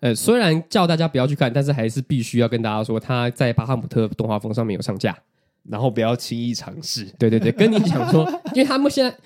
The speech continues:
Speaker 1: 对，因为他现在目前呢，评分是二点
Speaker 2: 二点五，二点五。
Speaker 1: 二点五，哎，
Speaker 2: 他曾经有跌到可能二点五的更下面，然后那个留言区都在说：“哦，二点四，二点三，啊，呃，止跌了，止跌了，二点五这样子。”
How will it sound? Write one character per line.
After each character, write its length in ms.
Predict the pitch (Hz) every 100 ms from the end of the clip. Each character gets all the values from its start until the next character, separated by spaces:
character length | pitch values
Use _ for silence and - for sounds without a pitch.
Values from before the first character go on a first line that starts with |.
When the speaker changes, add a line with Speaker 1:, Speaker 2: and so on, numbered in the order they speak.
| _
Speaker 1:
对， 120 | 220 175
因 80 |
为 40 | 233
他 100 | 254
现 140 | 240 233
在 80 |
目 160 | 240 226
前 220 | - 127
呢， 120 | 139 139
评 220 | 127 143
分 140 | 175
是 240 | 180 175 156
二 160 | 190 135
点 360 | 120 107 117 - _ _
Speaker 2:
二 100 | 180
点 180 | 143 131
五， 120 | 113
二 20 |
点 180 | 127 110
五。 140 | 98 -
Speaker 1:
二 100 | 139
点 160 | 123 113
五， 160 | 113 -
哎， 220 | 107 107 - -
Speaker 2:
他 140 | 127
曾 240 | 139 160
经 160 | 165 196
有 100 | 156
跌 220 | - 123
到 180 | 139 139
可 140 | 120
能 100 | 104 -
二 120 | 143
点 180 | 123 113
五 300 | 101 90 -
的 160 | 107
更 180 | - 117
下 200 | 98 110
面， 240 | 95 107 92
然 80 | 101
后 80 | 127
那 140 | 143
个 260 | 127 110 104 -
留 120 | - 117
言 200 | 117 117
区 160 | 123
都 100 | 117
在 100 | 139
说 160 | 127 147
：“哦， 160 | 185 165 - _ _
二 140 | 208 185
点 160 | 143
四， 240 | - 202 151
二 100 | 180
点 160 | 131
三， 180 | 117 165 165 _ _
啊， 120 | - 190
呃， 140 | 175 170
止 260 | - 143
跌 200 | 135 143
了， 120 | 165
止 180 | 147 -
跌 180 | 123 127
了， 140 | 139
二 140 | 123 147
点 200 | 127 127
五 200 | 113 82
这 60 |
样 200 | 104 101
子。” 160 | 90